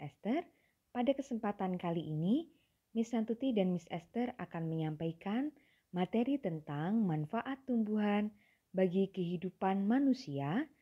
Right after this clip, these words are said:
pada buku tema tiga B, subtema satu, pembelajaran tiga dan empat. Mari teman-teman kita simak bersama-sama ya. Jadi,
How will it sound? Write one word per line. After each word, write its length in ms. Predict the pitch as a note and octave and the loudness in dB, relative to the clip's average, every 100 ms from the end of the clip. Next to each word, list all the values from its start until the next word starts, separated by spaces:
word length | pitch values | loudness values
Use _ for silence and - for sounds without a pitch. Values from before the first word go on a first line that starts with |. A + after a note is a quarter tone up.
| _ _ _ - | _ _ _ -4
pada 320 | G#3+ A3+ C4 | 2 4 2
buku 320 | F#3+ F3+ F3+ E3+ - | -2 -4 -4 -4 0
tema 320 | C4 C#4+ C#4 | 2 2 2
tiga 320 | A3+ D#3+ D#3 | -2 -4 -4
B, 400 | D3+ E3 G#3 C#4+ - _ _ _ _ | -2 0 0 0 -4 _ _ _ _
subtema 640 | - D4+ - B3 A#3 A#3 | -8 -8 -6 0 2 2
satu, 560 | A#3 A#3+ A#3 - C4+ C4 | 0 -4 -2 0 0 0
pembelajaran 720 | G3+ F3 E3+ E3+ F#3 F3+ F#3 | 0 2 4 4 2 2 0
tiga 480 | - A3 - G#3+ G#3 | -4 -6 0 2 2
dan 160 | F3 E3 | 0 -4
empat. 320 | D#3 D3+ C3 - _ _ _ _ _ _ _ _ _ - | -8 -10 -12 -16 _ _ _ _ _ _ _ _ _ -2
Mari 240 | F3 G#3 | 2 4
teman-teman 640 | G#3 F3+ E3 E3+ G3+ D#4+ D4 | 4 0 0 2 2 2 -2
kita 240 | G#3+ D#3+ D#3 | -4 -6 -6
simak 320 | E3+ E3 D#3 - | -4 -2 -4 -6
bersama-sama 720 | D#3+ D#3 D#3+ D#3 D3+ F3 G#3+ | -10 -8 -6 -6 -4 0 2
ya. 240 | D3 D3 B3+ - _ _ _ _ - | 2 0 -4 -6 _ _ _ _ -4
Jadi, 720 | F3 D3+ D#3+ D3 D3 A3 F4 | -2 0 -2 -2 0 0 0